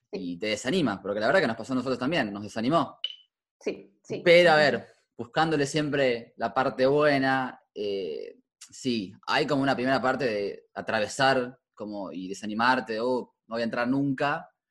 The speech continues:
Speaker 1: Ujú.
Speaker 2: Pero si se insiste, eh, ni siquiera voy a decir que se consigue, pero quiero decir que esto que decías vos hace un ratito de conocer personas, eh,
Speaker 1: Sí.
Speaker 2: tener devoluciones, equivocarse en esto de
Speaker 1: Tal
Speaker 2: la
Speaker 1: cual.
Speaker 2: búsqueda laboral,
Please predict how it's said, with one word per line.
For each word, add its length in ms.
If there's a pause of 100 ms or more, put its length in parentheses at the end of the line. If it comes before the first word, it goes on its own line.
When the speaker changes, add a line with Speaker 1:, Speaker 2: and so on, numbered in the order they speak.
(280)
Speaker 1:
Ujú. 360 (200)
Speaker 2:
Pero 300
si 180
se 160
insiste, 880 (420)
eh, 460 (320)
ni 80
siquiera 320
voy 80
a 40
decir 200
que 80
se 120
consigue, 560 (100)
pero 240
quiero 160
decir 240
que 400
esto 220
que 60
decías 220
vos 160
hace 80
un 60
ratito 260
de 440
conocer 360
personas, 640 (800)
eh, 200
Speaker 1:
Sí. 20
Speaker 2:
tener 260
devoluciones, 800
equivocarse 1080
en 220
esto 180
de 40
Speaker 1:
Tal 60
Speaker 2:
la 60
Speaker 1:
cual. 120
Speaker 2:
búsqueda 240
laboral, 520